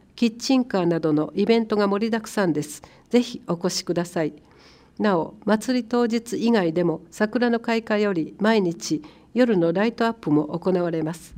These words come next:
日時、四月五日日曜日、十時から十四時。場所、三重県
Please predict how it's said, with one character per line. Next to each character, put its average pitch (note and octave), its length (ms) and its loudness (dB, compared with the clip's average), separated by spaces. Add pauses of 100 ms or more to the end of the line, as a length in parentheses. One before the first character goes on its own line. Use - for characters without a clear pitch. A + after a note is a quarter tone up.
(680)
日 A#3 360 2
時、 - 240 -6 (640)
四 - 220 -2
月 A3 260 2
五 D#3 240 -2
日 G3+ 140 0
日 G3 340 -2
曜 F3+ 180 4
日、 D3+ 240 -4 (380)
十 A#3+ 280 4
時 F3+ 120 -4
か D#3+ 160 -4
ら D#3 160 -4
十 G3 300 4
四 E3+ 160 4
時。 - 240 -10 (1200)
場 G3 140 2
所、 G#3 240 -2 (480)
三 A3+ 160 4
重 C4+ 80 4
県 E3+ 320 2